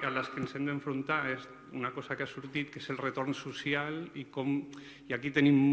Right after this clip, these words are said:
molt camí a fer i molta cosa a treballar de com, eh, quins indicadors i com treballar el retorn social de la cultura lliure, no? I, i a partir d'ahí construir, però ne-, crec que necessitem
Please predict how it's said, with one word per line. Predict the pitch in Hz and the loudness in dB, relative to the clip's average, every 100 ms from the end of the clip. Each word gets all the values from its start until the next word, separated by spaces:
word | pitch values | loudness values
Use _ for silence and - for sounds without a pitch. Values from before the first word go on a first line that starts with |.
| 139 | 8
molt | 147 147 143 | 6 2 2
camí | 139 143 139 | 0 0 -2
a | 139 | -4
fer | 143 143 139 | -2 0 0
i | 131 | -2
molta | 131 135 135 131 | -4 -6 -6 -6
cosa | 143 - | -8 -8
a | 135 | -8
treballar | 135 135 143 135 | -4 -2 -2 -2
de | 127 - | -4 -2
com, | 139 147 143 - - - _ _ _ - - - - 127 | -2 -2 -8 -16 -20 -20 _ _ _ -18 -16 -16 -16 -8
eh, | 143 131 120 113 131 - | -4 -4 -6 -12 -16 -6
quins | 151 151 - | -2 -2 -2
indicadors | 147 139 139 139 156 135 135 | -2 0 0 2 0 -2 -8
i | |
com | 143 139 | -4 -4
treballar | 139 135 135 139 | -2 -2 0 -2
el | 131 | -2
retorn | 117 127 127 | -6 -6 -6
social | 127 - 151 147 | -10 -6 -4 -4
de | 127 | -4
la | 120 | -4
cultura | 113 117 120 143 135 123 - - - - - _ 120 | -4 -8 -4 -4 -2 -4 -8 -16 -20 -20 -20 _ -4
lliure, | 143 143 139 135 185 196 | -2 0 -2 -4 -8 -8
no? | 143 143 220 277 - - - _ _ 165 | -8 -6 -8 -14 -20 -20 -20 _ _ 0
I, | 139 127 120 117 113 113 - 160 | 0 0 -4 -4 -4 -6 -6 0
i | 135 | 0
a | |
partir | 123 117 - 123 | 2 0 -2 -2
d'ahí | 123 120 127 | 0 0 0
construir, | 151 143 - 131 120 131 139 | -2 -4 -6 -6 -4 -4 -4
però | 127 120 | -4 -4
ne-, | 117 - | -6 -8
crec | 127 - | -8 -4
que | 131 | -4
necessitem | 131 - 131 127 135 135 | -4 -8 -10 -6 -4 -4